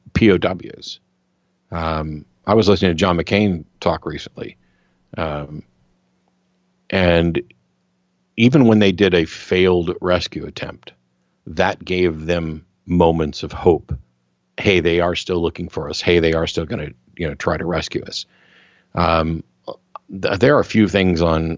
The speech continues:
earth that I can imagine as being as close to hell as being a Vietnam P O W.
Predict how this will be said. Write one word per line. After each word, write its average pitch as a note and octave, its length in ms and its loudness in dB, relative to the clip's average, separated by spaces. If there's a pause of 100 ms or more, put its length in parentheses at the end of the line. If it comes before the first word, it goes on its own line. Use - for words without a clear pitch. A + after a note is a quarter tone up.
earth F2 420 2
that E2 180 -4
I D#2+ 100 -2
can E2+ 180 -4
imagine D#2+ 640 -2 (720)
as E2+ 220 2
being E2 240 2
as D2 80 -4
close - 320 -2
to D#2 80 -2
hell D2 440 0
as D#2 180 -6
being D#2+ 320 -4
a D2+ 280 -6 (160)
Vietnam D#2+ 460 0
P E2+ 140 -2
O D2 60 -2
W. - 320 -6